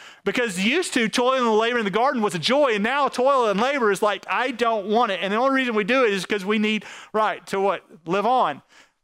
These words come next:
But we hate it. All of us are going, "Oh, I don't wanna go to work tomorrow." It's toil and labor. It's all part of the curse.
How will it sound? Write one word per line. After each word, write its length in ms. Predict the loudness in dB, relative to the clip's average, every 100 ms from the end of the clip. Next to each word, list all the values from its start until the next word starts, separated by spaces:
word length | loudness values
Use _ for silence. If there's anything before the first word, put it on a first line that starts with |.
| _ -2
But 80 |
we 160 | 0 0
hate 260 | 0 -2 -4
it. 180 | -6 -4
All 280 | 0 2
of 40 | 0
us 120 | 0
are 60 | -2
going, 280 | 0 -2 -4
"Oh, 80 | -6
I 180 | -4 -4
don't 140 | -4
wanna 220 | -4 -6
go 140 | -4 -4
to 60 |
work 260 | -2 -2 -4
tomorrow." 440 | -10 -12 -12 -16 _ _ _ _ _
It's 120 | -20
toil 320 | -10 -2 0 0
and 80 |
labor. 200 | 0 -2
It's 120 | -4 -4
all 360 | 0 2 2
part 240 | 0 -2 -2
of 40 |
the 40 |
curse. 520 | -4 -6 -6 -8 -20